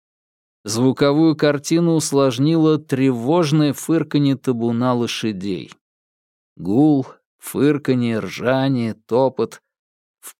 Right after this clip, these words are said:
полном, очевидно, соответствии с возникновением лавинно-табунных этих созвучий выскользнула из-за горизонта и потянулась над блистером вправо колоссальная стая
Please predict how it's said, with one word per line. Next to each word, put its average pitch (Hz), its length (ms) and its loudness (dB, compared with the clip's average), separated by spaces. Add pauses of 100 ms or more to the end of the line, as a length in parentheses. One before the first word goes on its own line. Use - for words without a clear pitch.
полном, 185 420 2
очевидно, 160 540 0
соответствии 139 800 -2
с - 120 -6
возникновением 135 840 0
лавинно-табунных 135 1400 0
этих 135 280 -2
созвучий 131 840 -2 (480)
выскользнула 180 960 2
из-за 151 260 0
горизонта 143 800 0
и 113 140 0
потянулась 139 680 -2
над 120 200 0
блистером 135 560 -2
вправо 175 520 0
колоссальная 160 960 -2
стая 147 560 -2